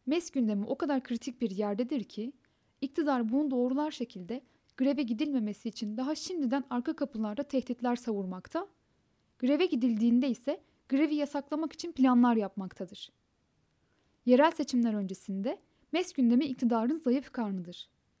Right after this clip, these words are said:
Metal işçileri bu zayıf karna olanca gücüyle yüklenmek için uzunca bir süredir çalışmalarını sürdürüyor.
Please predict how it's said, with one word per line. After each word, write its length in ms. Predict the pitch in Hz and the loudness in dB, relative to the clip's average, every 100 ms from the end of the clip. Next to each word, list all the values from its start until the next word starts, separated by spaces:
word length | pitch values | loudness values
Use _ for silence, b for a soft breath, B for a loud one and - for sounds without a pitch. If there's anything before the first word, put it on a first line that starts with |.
| _ _ _ - | _ _ _ 0
Metal 280 | 254 302 277 | 2 2 -2
işçileri 440 | - 220 202 226 | -2 -4 -2 0
bu 80 | 294 | 0
zayıf 300 | 247 269 - | 0 -2 -2
karna 400 | 247 196 208 320 b b - | -6 -2 -2 -4 b b 0
olanca 380 | 262 311 285 240 | 4 6 6 2
gücüyle 340 | 220 233 214 | 0 0 -2
yüklenmek 460 | 214 226 226 226 - | -4 -4 -2 -2 -6
için 320 | - 302 - b b - | -8 -8 -10 b b -6
uzunca 380 | 269 294 240 | 0 2 2
bir 60 | 208 | 0
süredir 380 | 190 214 208 277 | -6 -6 -4 -6
çalışmalarını 680 | - 247 226 226 208 202 247 | -2 0 0 -2 -4 -2 -4
sürdürüyor. 560 | - 202 196 190 185 | -4 -6 -4 -6 -6